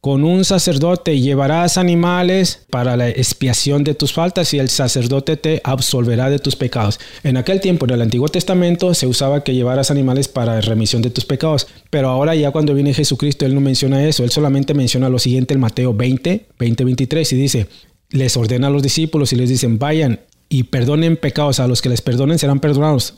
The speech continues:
y a los que no, pues no se les van a perdonar". Entonces,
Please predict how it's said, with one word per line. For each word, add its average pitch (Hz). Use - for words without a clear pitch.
y 131
a 123
los 123
que 135
no, 196
pues 113
no 107
se 117
les 123
van 113
a 113
perdonar". 107
Entonces, 135